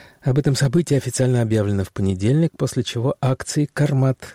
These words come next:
на фондовом рынке стремительно подорожали. Операция по пересадке искусственного сердца была сделана в Неаполе.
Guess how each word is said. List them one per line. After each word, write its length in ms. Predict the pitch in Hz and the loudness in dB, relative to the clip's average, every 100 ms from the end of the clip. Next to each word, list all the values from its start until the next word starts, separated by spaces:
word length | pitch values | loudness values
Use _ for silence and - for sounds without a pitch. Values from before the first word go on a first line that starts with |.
| - | -10
на 160 | 113 101 | -6 -4
фондовом 480 | 123 107 98 92 95 | 0 0 2 0 2
рынке 340 | 117 139 139 | 0 0 -2
стремительно 680 | - - 151 127 120 131 127 | -4 -2 2 2 2 0 -2
подорожали. 720 | - 110 101 90 80 82 80 - _ _ _ _ - _ _ _ _ - - _ _ - | -2 -2 0 -2 -2 -6 -6 -10 _ _ _ _ -20 _ _ _ _ -20 -20 _ _ -4
Операция 480 | 101 - 101 - 98 | 0 2 0 -4 -6
по 100 | 98 | -4
пересадке 560 | 101 101 - 92 - | -2 -2 -2 -4 -6
искусственного 560 | 92 - - 110 104 113 | -6 -6 -6 -4 -2 -2
сердца 320 | - - - | 0 -2 -2
была 220 | 107 123 | -2 0
сделана 420 | 98 110 113 110 | 0 0 0 0
в 60 | 104 | 0
Неаполе. 460 | 127 101 - 82 | 0 0 -2 -10